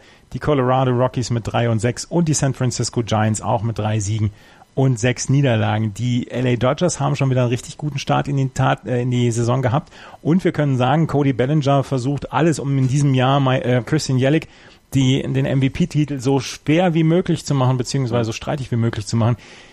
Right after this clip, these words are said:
Siebzehn Hits in seinen ersten vierzig At-Bats. Er hat schon sechs Home Runs geschlagen. Siebzehn R B I hat er schon gehabt. Einen vier fünfundzwanziger Average, vier zweiundfünfziger On-Base-Percentage. Cody Bellinger auf der First Base bei den L A Dodgers mit einem, mit einem Start so heiß wie die Sonne.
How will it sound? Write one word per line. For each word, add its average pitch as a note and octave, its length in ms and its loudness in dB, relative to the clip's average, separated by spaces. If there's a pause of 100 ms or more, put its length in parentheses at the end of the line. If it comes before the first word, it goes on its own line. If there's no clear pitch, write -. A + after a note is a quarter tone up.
(140)
Siebzehn E3 480 -2
Hits E3 240 0
in C3+ 100 0
seinen B2+ 220 2
ersten C3 340 -2
vierzig C3 340 -2
At-Bats. B2+ 380 -2
Er B2 60 -2
hat A#2 140 -2
schon B2+ 160 0
sechs C#3 260 -2
Home D3+ 180 2
Runs C3 140 0
geschlagen. A#2 340 0
Siebzehn C#3+ 420 -2
R C3 200 -4
B C3 80 -4
I B2+ 260 -4
hat A#2 100 0
er A#2 80 0
schon A#2+ 220 0
gehabt. G#2+ 260 0
Einen B2 140 -2
vier - 320 -2
fünfundzwanziger C#3 880 -2
Average, A#2+ 400 -4
vier C#3+ 220 -2
zweiundfünfziger B2+ 640 -2
On-Base-Percentage. A#2 760 -2 (380)
Cody D#3+ 240 2
Bellinger C#3+ 460 0
auf B2 100 -4
der B2 120 -8
First C#3 340 -2
Base C3+ 400 0
bei B2+ 160 0
den C3+ 160 0
L B2+ 160 -2
A B2 100 2
Dodgers B2 400 0
mit B2 180 -4
einem, A#2 300 0 (920)
mit - 140 -2
einem B2 280 0
Start C#3 320 -2
so C3 200 -2
heiß - 280 -2
wie E3 80 -2
die D#3 100 -2
Sonne. B2 300 0